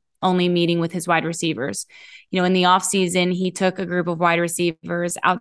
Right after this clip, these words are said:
to California to visit his home and, and to build that chemistry, build that bond. And I do think that he's got a really good connection, uh, at times with Malik Nabers. I think that the two of them seem to be, I think, the best in terms of their connection.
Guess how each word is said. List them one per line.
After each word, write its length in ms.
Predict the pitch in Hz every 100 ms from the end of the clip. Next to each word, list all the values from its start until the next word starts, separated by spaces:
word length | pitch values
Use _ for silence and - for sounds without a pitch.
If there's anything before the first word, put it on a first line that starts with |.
| -
to 80 | -
California 640 | 175 170 - 175 170 165
to 120 | 175
visit 280 | 170 165 175
his 180 | 180 165
home 400 | 175 156 156 165 -
and, 340 | 170 170 170
and 320 | - 175 170
to 180 | - 175
build 340 | 165 180 190 180
that 220 | - -
chemistry, 420 | 185 170 - 175
build 220 | 175 180
that 200 | 170 160
bond. 300 | 175 170 165
And 180 | 170 170 - - - -
I 100 | 240
do 300 | 233 226 247
think 300 | 247 277 269
that 100 | 226
he's 260 | 196 214 175
got 160 | 208 190
a 100 | 180
really 300 | 185 190 185
good 340 | - 190 175
connection, 800 | 190 175 - - 185 185 190 190 - - -
uh, 140 | 175 123
at 160 | 185
times 360 | 190 180 180 185
with 120 | 180
Malik 300 | 185 180 175
Nabers. 540 | 175 170 185 208 214 - - -
I 120 | 135
think 220 | - 196 190
that 220 | 180 139
the 80 | 180
two 220 | - 202
of 160 | 180
them 300 | 180 175 185
seem 260 | 185 196 185
to 100 | 190
be, 240 | 185 185
I 120 | 170 190
think, 260 | 190 180
the 80 | 190
best 560 | 160 180 165 220 - -
in 140 | 214 214
terms 260 | 233 226
of 80 | 233
their 140 | 240 247
connection. 680 | 247 240 240 - 247 254